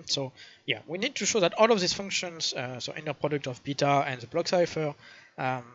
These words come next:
verifies the previous theorem, which means that we want, uh, actually, uh, that all of the inner product between beta and the specific, uh, specific n polynomials P E I, so associated with the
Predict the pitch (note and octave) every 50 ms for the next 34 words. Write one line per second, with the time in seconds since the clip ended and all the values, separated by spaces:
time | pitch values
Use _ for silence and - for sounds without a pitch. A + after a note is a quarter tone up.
0 | B2+ B2 A#2 - _ - - D3 D3+ - - D3+ B2+ C3+ - - C3 A#2 A2+ -
1 | - A3 A3 G#3+ G#3+ G#3 G3+ F#3+ E3 C#3 - - D#3+ D#3+ D#3+ D3 C3+ C3+ - -
2 | - C#3+ C#3 D3 C#3+ C3+ - - - - - - - - _ _ - B2 B2 A#2+
3 | A#2 A2+ A#2 A2+ A2+ A2 A2+ A#2 A#2 - - - _ _ - F3+ - - - D3+
4 | C#3+ C#3+ D3 C#3 D3+ - - - B2+ A#2+ A#2+ C3 C3+ C3 - _ _ - F3+ G#3
5 | G#3+ G#3 F#3+ E3 C#3+ C3+ C#3 C#3+ C#3+ C#3 C3+ _ _ - - - D#3+ D#3+ D3+ C3
6 | - - F3 E3 D#3+ D#3+ D3+ - - C3+ B2+ - - C3+ B2+ A#2 - F3+ G3 -
7 | - E3 D#3+ E3 D#3+ D#3 - - - - - _ - D3 C3+ B2+ C3 C3 A#2+ -
8 | - _ _ _ _ _ _ _ _ _ _ _ _ _ - - _ _ _ -
9 | - - C#3+ - - - F#3 D#3+ - G#3+ G3+ - - C4 A#3 - - D#3+ C#3+ -
10 | - - F3 - G3 - G3+ G3 - D3+ D3 D#3+ D3+ - D3+ C#3 C#3 D3+ D3+ D3+
11 | D3+ D3+ C#3+ - - - - - D3 D3+ - C#3+ C#3+ - D#3+ F3 F3+ E3+ D#3+ C#3
12 | - - - - B2+ - - D3 - F#3+ E3+ - E3 E3 D3 C#3+ C3+ - - C3
13 | C3